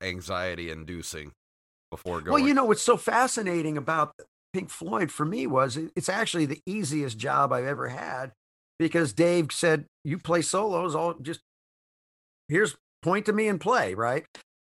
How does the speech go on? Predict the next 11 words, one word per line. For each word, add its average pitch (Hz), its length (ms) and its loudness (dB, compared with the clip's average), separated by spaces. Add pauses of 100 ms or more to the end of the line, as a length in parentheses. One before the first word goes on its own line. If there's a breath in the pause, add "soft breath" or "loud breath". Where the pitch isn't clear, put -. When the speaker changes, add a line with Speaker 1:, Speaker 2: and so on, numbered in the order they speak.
(200)
Speaker 2:
And 180 220 2
so 180 340 8
it 185 140 -4
was 170 180 2
really, 185 520 2 (200)
it 180 60 -4
was 160 180 -2
really, 196 300 2 (680)
it 175 40 -4
was 151 140 -2
a 147 80 -6